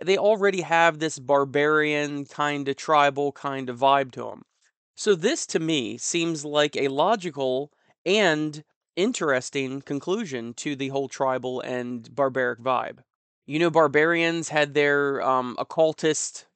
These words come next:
representatives, right? I don't know exactly what they called them. Not shamans, maybe a priest, something like that. Maybe a warlock or something. And then, of course, other tribes had witch doctors and stuff like that. And this guy falls somewhere in between.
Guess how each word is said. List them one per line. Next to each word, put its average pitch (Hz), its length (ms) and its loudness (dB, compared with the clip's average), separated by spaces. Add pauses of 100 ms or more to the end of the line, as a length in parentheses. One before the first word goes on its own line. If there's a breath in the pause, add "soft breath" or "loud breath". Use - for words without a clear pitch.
representatives, 135 800 0
right? 135 180 4
I 143 40 4
don't 156 160 0
know 147 100 -2
exactly 135 480 0
what 131 220 -4
they 127 100 -6
called 127 320 0
them. 127 120 -6
Not 139 200 0
shamans, 127 500 -2
maybe 131 240 -6
a 127 60 -4
priest, - 480 -8
something 120 280 -10
like 117 220 -10
that. 123 360 0
Maybe 131 280 -6
a 123 200 0 (560 soft breath)
warlock 131 460 0
or 117 80 -8
something. 120 380 -10
And 127 100 -8
then, 139 80 -4
of 139 80 -6
course, 143 400 -2 (480 soft breath)
other 180 220 4
tribes 143 360 6
had 143 360 2
witch 139 260 -6
doctors 131 500 -2
and 120 80 -12
stuff - 200 -8
like 120 160 -8
that. 143 140 2
And 147 120 -4
this 240 160 -2
guy 160 240 0
falls 151 380 2
somewhere 262 680 2
in 185 120 0
between. 131 520 -8